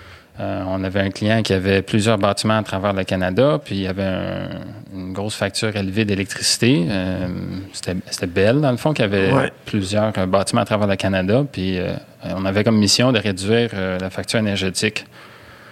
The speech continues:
Speaker 1: Euh, puis par la suite, j'ai, euh, bon, il y a eu une restructuration, ils ont coupé un certain nombre d'emplois, puis j'ai trouvé un emploi dans une autre compagnie,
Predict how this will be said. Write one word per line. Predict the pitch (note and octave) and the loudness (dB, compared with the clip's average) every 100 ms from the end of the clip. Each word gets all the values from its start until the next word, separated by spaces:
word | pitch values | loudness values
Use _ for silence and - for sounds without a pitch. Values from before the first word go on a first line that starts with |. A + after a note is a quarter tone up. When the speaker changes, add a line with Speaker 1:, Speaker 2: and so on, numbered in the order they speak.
| - - - | -20 -20 -14
Speaker 1:
Euh, | F#2+ F#2+ F#2+ F#2 F2+ F2 F2 F2 F#2+ - - - - | -10 -6 -6 -6 -6 -6 -6 -8 -12 -20 -20 -12 -4
puis | G2 | -4
par | - G#2 G2 | 0 0 2
la | F#2+ | 2
suite, | F2 - C3 G2 G2+ | 2 4 4 2 -6
j'ai, | G2+ G2 G2 G2 F#2+ | -8 -4 -2 0 0
euh, | F#2 F#2 F#2 F2+ - - - - - | 2 2 0 -4 -12 -18 -18 -16 0
bon, | G#2+ G#2+ | 2 4
il | |
y | G#2 | 4
a | |
eu | |
une | G2 F#2+ - | 2 -2 0
restructuration, | G#2 - A2 - G#2+ G2 - C3+ D3+ | 0 2 0 2 2 2 4 4 4
ils | C3+ | 2
ont | G2+ | 0
coupé | - | 0
un | G#2 | 0
certain | - G2+ G#2+ | -2 0 2
nombre | G2+ G#2 | 2 4
d'emplois, | G2 G2 C#3+ D#3 | 2 2 2 0
puis | G#2 | -2
j'ai | |
trouvé | - G#2+ A2 | -2 -2 2
un | G#2+ G2 | 2 2
emploi | F#2+ C3 | 0 2
dans | A#2+ G2+ | 2 2
une | G2 A2 | 2 2
autre | C#3+ | 2
compagnie, | A2+ G2+ G2 G2+ C#3+ | 0 0 0 2 0